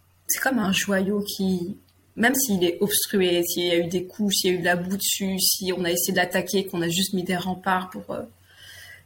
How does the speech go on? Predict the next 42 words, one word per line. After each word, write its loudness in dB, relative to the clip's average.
pour -2
moi, 4
il 6
y 4
a -2
quelque 0
chose 0
en 4
nous 4
qui 0
est 2
inaltérable 2
et, -2
euh, -4
l'invitation, 0
c'est -2
d'aller, 2
euh, -2
d'aller 2
se -2
connecter 0
à 4
ce 4
joyau 2
qu'on -12
porte -12
tous -4
en -6
nous 0
et -2
à, 0
à -2
travers -2
cet -4
enfant -6
intérieur 0
qui -8
nous 0
ramène 2
à 2
cette -4
joie, 0